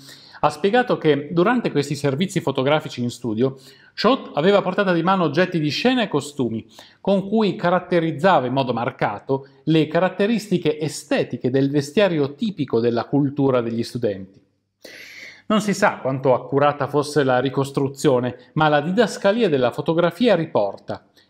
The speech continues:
tre studenti Sioux appena arrivati alla Carlisle Indian School nel milleottocentottantatré.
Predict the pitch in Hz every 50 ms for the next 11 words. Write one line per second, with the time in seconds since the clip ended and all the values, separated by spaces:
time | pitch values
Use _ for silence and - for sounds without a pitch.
0 | _ _ _ _ _ - 165 190 196 196 196 202 190 180 165 135 135 135 135 131
1 | - - - 147 151 151 170 202 208 - - 139 - - - 170 151 135 135 123
2 | 120 131 147 160 143 131 127 - 127 117 117 117 107 - - - 220 220 190 165
3 | 139 117 95 - - - 127 135 - - 202 202 214 214 214 226 226 220 214 -
4 | - - - 151 117 113 113 117 127 - _ _ 175 185 208 214 175 127 110 107
5 | 104 107 147 143 - 139 120 104 - 120 120 - 139 143 123 123 120 - 117 98
6 | - -